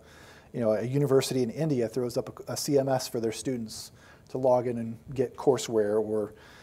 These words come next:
uh, a small, you know, retailer or something like that throws up a site. Um, and I didn't count up the emails. There were emails included in the December dumps, but the January dumps, I actually did say which,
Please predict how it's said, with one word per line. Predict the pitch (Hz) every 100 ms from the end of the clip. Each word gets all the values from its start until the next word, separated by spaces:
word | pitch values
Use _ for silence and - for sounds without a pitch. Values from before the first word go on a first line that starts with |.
| - - -
uh, | 110 101
a | 113
small, | - 147 127 123 123
you | 127
know, | 113
retailer | 113 113 120 104
or | 107
something | 120 117
like | 107 107
that | 107 -
throws | 110 110
up | -
a |
site. | - 110 104 - - - - - - - -
Um, | 107 107 104 107 - - - -
and | 156 151 143
I |
didn't | 147 220 - - - - -
count | - 165 170
up | 170 180
the | 170
emails. | 151 165 160 160 139
There | 127
were | 151
emails | 143 147 151 147
included | 143 147 147 143
in | 135
the |
December | 120 - 143
dumps, | 127 135 127
but | - 127 117 - - - - - 135
the | 131
January | 120 147 151 143
dumps, | 135 135 127
I | 123
actually | - 123
did | 117
say | - 135
which, | 120 127 -